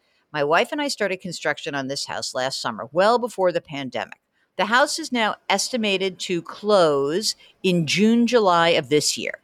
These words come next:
Originally, the funds in question were invested fifteen percent stocks, eighty-five percent bonds, since it was a relatively short-term investment.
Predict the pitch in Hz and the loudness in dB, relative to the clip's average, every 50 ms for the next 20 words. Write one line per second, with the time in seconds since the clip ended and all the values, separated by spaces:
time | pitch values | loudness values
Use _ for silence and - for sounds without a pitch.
0 | _ - _ _ _ - 190 185 165 156 214 285 269 - 339 330 349 349 359 359 | _ -20 _ _ _ -2 -2 -2 0 0 -2 -2 -2 -2 -4 -4 -2 -4 -4 -2
1 | 320 320 294 - - - 226 220 220 220 214 - 214 202 190 - _ - 131 131 | -2 -2 -2 -2 0 0 2 2 2 2 0 0 -2 -4 -4 -6 _ -2 -2 -2
2 | - - - 131 107 110 139 _ _ - 156 160 165 165 156 147 151 147 - - | -2 -6 -8 -8 -8 -10 -12 _ _ -2 0 0 0 0 0 2 2 2 0 0
3 | - 151 135 - - - - 214 - - - 359 370 370 - 330 294 - - 233 | -4 -4 -4 -4 -2 0 0 0 0 -2 -6 -6 -6 -6 -6 -6 -4 -2 0 0
4 | 226 226 - - - 156 143 139 139 147 - - - - _ _ _ _ _ _ | 0 0 -2 -2 0 2 2 2 2 0 -2 -8 -8 -8 _ _ _ _ _ _
5 | - 139 165 185 233 285 254 - 233 214 214 220 220 240 226 - - 190 180 170 | 0 2 2 2 2 0 0 2 4 4 4 2 0 -2 -2 0 0 0 -2 0
6 | - 135 123 117 117 131 147 - - _ _ _ _ - - 269 269 254 285 269 | 0 0 2 2 0 -4 -6 -10 -14 _ _ _ _ 0 2 2 2 2 2 0
7 | 277 247 269 262 214 147 165 156 165 185 202 196 - 170 147 127 175 170 165 - | 2 4 4 2 4 4 4 4 4 2 0 0 -2 -4 0 2 0 0 0 -2
8 | - - 156 143 147 - - - 131 120 123 123 123 - - 185 190 240 269 269 | -2 0 2 2 2 0 0 -4 0 0 0 -2 -2 -4 -4 0 2 2 2 2
9 | - 185 139 - - | 0 -2 -4 -6 -8